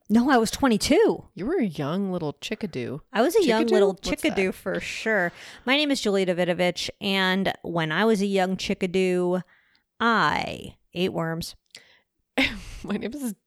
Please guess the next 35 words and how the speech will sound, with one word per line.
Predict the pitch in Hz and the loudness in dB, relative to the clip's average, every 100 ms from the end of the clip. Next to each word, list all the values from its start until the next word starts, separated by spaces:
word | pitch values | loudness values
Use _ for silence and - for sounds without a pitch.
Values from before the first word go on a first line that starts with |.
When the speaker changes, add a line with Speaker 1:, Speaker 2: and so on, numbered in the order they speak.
| - | -16
Speaker 2:
Zoe | 160 165 156 | -8 -6 -6
Clark, | - - 147 139 | -6 -6 -6 -6
and | - | -6
I | 175 | -6
still | 311 - 381 | -6 -4 -2
remember | 339 311 311 | -2 -4 -4
your | 269 226 | -6 -6
order, | - 170 151 123 | -6 -6 -6 -6
kind | - 220 214 | -8 -6 -4
of. | 135 139 - - | -4 -6 -10 -10
It | 160 | -6
was | 165 156 - - | -6 -6 -10 -10
a | |
whiskey | 151 143 151 - | -8 -8 -8 -8
sour. | 233 - 110 123 143 196 - | -8 -8 -12 -10 -10 -8 -4
Speaker 1:
Ooh. | 349 359 - | -2 -4 -8
Speaker 2:
And | - 120 139 180 226 262 277 - _ | -12 -10 -8 -8 -8 -8 -10 -14 _
Speaker 1:
That's | - - - | -20 -14 -10
such | - - 180 - | -6 -6 -6 -6
a | |
classic | 180 - 160 151 - - | -10 -8 -8 -8 -10 -10
me | 175 | -8
in | 170 | -6
my | 170 139 | -6 -6
early | 151 - | -6 -8
twenties | - - - - | -10 -12 -12 -14
drink. | - - 202 - | -12 -14 -14 -10
Speaker 2:
It | 233 247 | -10 -8
really | 254 139 | -8 -8
was. | - - 85 - | -10 -10 -12 -12
And, | 208 | -8
like, | 214 208 | -8 -8
I | |
think | 208 | -10
you | 202 | -6